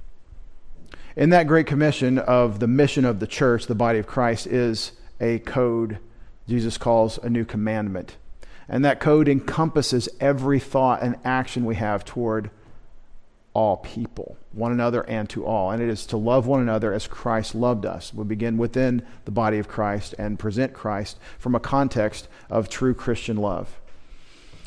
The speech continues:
That watchword, that mission that Jesus gave his church with that law that he put in the scriptures and repeated through all his apostles, that we would love one another to that impossibly high, Holy Spirit given,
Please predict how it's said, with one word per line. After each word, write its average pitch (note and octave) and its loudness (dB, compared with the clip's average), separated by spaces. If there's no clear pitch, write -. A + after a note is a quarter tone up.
That E3 4
watchword, C3 4
that C#3+ 6
mission C#3+ 4
that A2+ 2
Jesus C3 4
gave B2+ 4
his A2+ 0
church - 0
with B2 0
that C#3 6
law B2+ 6
that G2+ 0
he B2 2
put - 0
in C3 0
the B2+ 2
scriptures B2 2
and A2+ 2
repeated A#2+ 2
through A2+ 2
all C#3+ 6
his D3+ 2
apostles, B2+ 0
that F#2+ 2
we A2+ 2
would G#2+ 2
love A#2+ 6
one D3 4
another C3 4
to A#2+ -4
that A#2+ 4
impossibly B2 2
high, C3 2
Holy C#3+ 4
Spirit C#3+ 4
given, C3 2